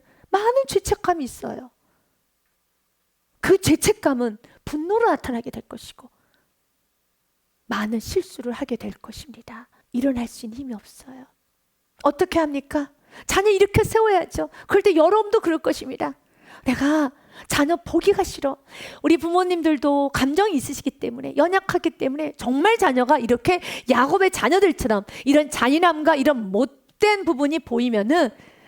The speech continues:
내가 배 아파 낳은 자녀도 지금은 얼굴을 보고 싶지 않을 정도로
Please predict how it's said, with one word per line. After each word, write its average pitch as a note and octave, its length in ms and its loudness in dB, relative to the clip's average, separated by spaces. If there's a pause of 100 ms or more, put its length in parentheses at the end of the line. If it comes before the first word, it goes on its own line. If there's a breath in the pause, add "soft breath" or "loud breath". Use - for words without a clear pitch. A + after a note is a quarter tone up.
(140 soft breath)
내가 F#4+ 540 4
배 C4+ 160 0
아파 D4+ 300 2
낳은 C#4 260 0
자녀도 G#3 680 -2 (1200)
지금은 F4+ 680 0
얼굴을 C#4 400 -4
보고 B3+ 220 -4
싶지 - 340 -12
않을 B3+ 240 -2
정도로 D#4+ 640 -2